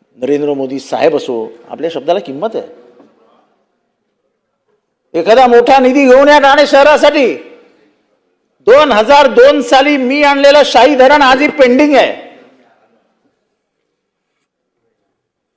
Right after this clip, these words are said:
घ्या ना पैसा, घ्या आणि ते शाही धरणाला सुरुवात करा, कारू नदीवरील धरणाला सुरुवात करा. ते गु-,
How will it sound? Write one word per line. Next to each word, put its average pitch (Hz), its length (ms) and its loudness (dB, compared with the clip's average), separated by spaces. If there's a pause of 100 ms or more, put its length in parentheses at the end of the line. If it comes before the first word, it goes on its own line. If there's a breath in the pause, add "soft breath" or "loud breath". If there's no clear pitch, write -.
(1700)
घ्या 156 120 -10
ना 220 60 -8
पैसा, 143 380 -8
घ्या 160 140 -8
आणि 175 120 -12
ते 175 60 -8
शाही 147 260 -10
धरणाला 165 340 -6
सुरुवात 151 280 -8 (100)
करा, 180 160 -8 (1000 soft breath)
कारू 165 220 -2
नदीवरील 196 520 -4
धरणाला 185 400 -2
सुरुवात 185 260 -4 (100)
करा. 208 200 0 (960)
ते 175 100 -2
गु-, 123 240 -12